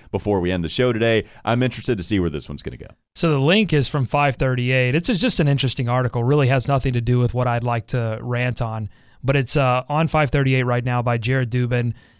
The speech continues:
Speaker 2: The Warriors are leaning into the death lineup, and it's not working. And he lays out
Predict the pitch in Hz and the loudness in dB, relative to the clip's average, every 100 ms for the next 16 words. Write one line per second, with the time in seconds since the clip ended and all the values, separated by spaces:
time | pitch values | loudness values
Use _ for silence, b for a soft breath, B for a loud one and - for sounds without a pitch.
0 | b 123 123 143 175 170 143 135 117 131 | b -2 2 4 4 4 4 2 2 2
1 | 156 147 143 131 123 110 123 143 - 131 | 4 2 2 0 -2 -2 0 0 -2 -4
2 | 123 120 120 - 123 113 123 123 143 135 | -2 -2 -2 -4 -4 -2 0 0 0 -2
3 | 113 113 147 147 - 117 113 127 127 117 | -4 0 2 0 -4 -4 -4 -4 -2 0
4 | 123 135 117 131 131 123 | 2 2 2 2 2 0